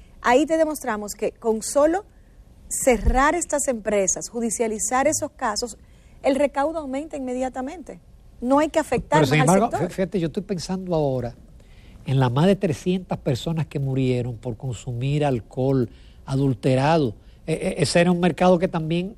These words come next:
Speaker 2: ya, ya le, no, no aguantaba el precio de
Speaker 1: Eso mismo es algo de lo que estaremos hablando.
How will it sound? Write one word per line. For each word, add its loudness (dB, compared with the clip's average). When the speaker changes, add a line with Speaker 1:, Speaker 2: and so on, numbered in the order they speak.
Speaker 2:
ya, 0
ya 0
le, 4
no, -12
no 4
aguantaba 2
el 4
precio -2
de -2
Speaker 1:
Eso 2
mismo 2
es 0
algo 4
de 8
lo 0
que -2
estaremos -2
hablando. 2